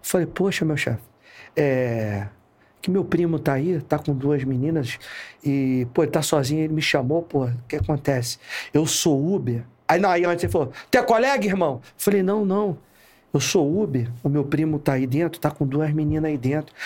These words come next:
Pô, ele me chamou, só consegui parar porque eu tava com um passageiro, só consegui parar agora. Eu até pago pra entrar."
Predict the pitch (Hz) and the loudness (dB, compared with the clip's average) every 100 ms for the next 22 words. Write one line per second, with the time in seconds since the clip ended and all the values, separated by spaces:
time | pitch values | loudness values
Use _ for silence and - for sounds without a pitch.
0 | - - 160 156 - 160 143 139 151 151 | -12 0 0 2 0 0 0 -2 -2 -2
1 | 143 135 147 151 147 147 143 151 156 151 | -2 -4 -2 0 0 0 0 0 0 -2
2 | 151 151 139 123 151 175 120 - - - | 0 2 2 2 2 0 -2 -12 -16 -14
3 | - - 143 151 147 135 147 165 143 165 | -10 -2 0 0 -2 -2 0 2 2 0
4 | 120 139 151 123 - - - 165 170 - | 0 -2 -2 -4 -10 -14 0 2 2 0
5 | 196 - 175 196 156 170 156 123 139 156 | -2 2 2 2 0 0 0 0 2 2
6 | 170 | 0